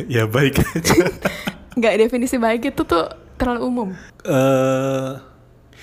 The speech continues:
Speaker 1: karena kan orang ketiga selama ini yang di, di mata masyarakat nih. <laughs>
Speaker 2: Hmm.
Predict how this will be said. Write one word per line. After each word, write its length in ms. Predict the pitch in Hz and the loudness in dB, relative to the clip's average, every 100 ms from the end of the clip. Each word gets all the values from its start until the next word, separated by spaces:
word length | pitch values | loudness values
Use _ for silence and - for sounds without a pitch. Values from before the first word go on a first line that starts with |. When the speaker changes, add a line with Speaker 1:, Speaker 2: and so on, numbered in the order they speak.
| - | -20
Speaker 1:
karena 220 | - 131 147 | -4 0 2
kan 140 | 170 | 0
orang 320 | 175 156 160 | 0 -2 -2
ketiga 280 | 147 143 127 | -4 -4 -4
selama 280 | 131 135 131 | -4 -4 -4
ini 180 | 120 147 | -4 -4
yang 220 | 113 104 | -4 -4
di, 540 | 98 95 98 98 98 98 - - - - - - - _ _ - - | -6 -4 -4 -6 -8 -10 -18 -20 -20 -20 -20 -20 -20 _ _ -20 -18
di 120 | - | -6
mata 280 | 104 98 101 | -2 -2 -2
masyarakat 580 | 101 101 107 104 101 104 - | -2 -2 -4 -6 -8 -10 -8
nih. 180 | 117 113 | -6 -2
<laughs> 40 | 151 - 165 - - | -2 -2 -6 -6 -6
Speaker 2:
Hmm. 560 | 214 190 180 180 202 | -4 -4 -4 -4 -2